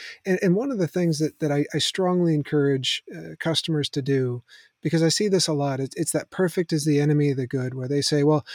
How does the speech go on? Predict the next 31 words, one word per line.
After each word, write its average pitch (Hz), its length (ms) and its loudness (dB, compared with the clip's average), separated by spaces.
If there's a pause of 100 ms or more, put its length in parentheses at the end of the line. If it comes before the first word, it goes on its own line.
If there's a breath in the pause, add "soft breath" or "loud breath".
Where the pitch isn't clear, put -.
(160 loud breath)
no, 208 80 6
no, 185 140 6
we're 175 160 6
still 247 340 4
refining 180 580 2
our 151 100 0
policy. 151 420 0
We're 151 120 0
still 214 260 0
defining 170 520 2
our 143 60 0
policy. 139 420 -4
Our 139 120 0
lawyers 185 460 4
are 170 60 2
still 156 300 2
working 147 380 0
through 156 300 4
this." 135 300 -4 (480 loud breath)
And 185 80 -2
that 240 60 2
might 233 180 -4
be 170 120 2
six, - 360 2
nine, 180 260 2
twelve 180 380 2
months 156 360 2
that 151 120 0
that's 151 200 -2
been 135 160 -8
happening. 135 540 -4